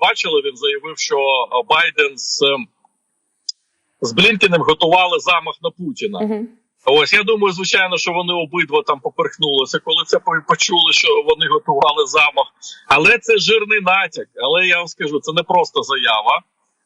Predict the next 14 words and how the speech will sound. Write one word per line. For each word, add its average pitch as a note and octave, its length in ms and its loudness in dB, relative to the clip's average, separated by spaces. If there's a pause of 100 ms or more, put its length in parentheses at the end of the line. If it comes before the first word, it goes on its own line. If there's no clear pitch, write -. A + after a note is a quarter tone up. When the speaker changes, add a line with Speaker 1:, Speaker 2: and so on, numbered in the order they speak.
Speaker 1:
Е, C#3 1120 2
зараз A#3 300 0
в A3 40 -14
Білому C4+ 340 -4
домі B3+ 260 -2
є A3+ 220 0
людина, G3+ 640 0
тобто E3+ 300 -2
він G3 100 0
говорить, G3+ 280 2
що - 120 2
існує F3+ 400 0
така E3 260 2
опція. E3+ 580 0